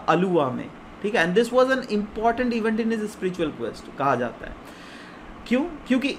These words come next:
इस आश्रम में क्या किया जाता था ना, uh, this ashram was dedicated to a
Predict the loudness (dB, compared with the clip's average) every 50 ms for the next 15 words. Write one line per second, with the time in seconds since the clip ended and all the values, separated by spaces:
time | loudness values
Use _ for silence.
0 | 0 0 0 0 0 2 4 4 4 4 2 2 4 4 6 4 4 4 4 2
1 | 4 4 4 4 4 4 2 0 -2 -4 -2 -2 -2 -4 -4 -6 -12 -16 -18 -16
2 | -6 0 2 4 6 6 4 4 2 -2 -2 0 0 2 4 4 4 4 2 0
3 | 0 2 4 4 4 4 4 4 4 4 4 2 2 0 0 0 -4 -4 0 0
4 | 0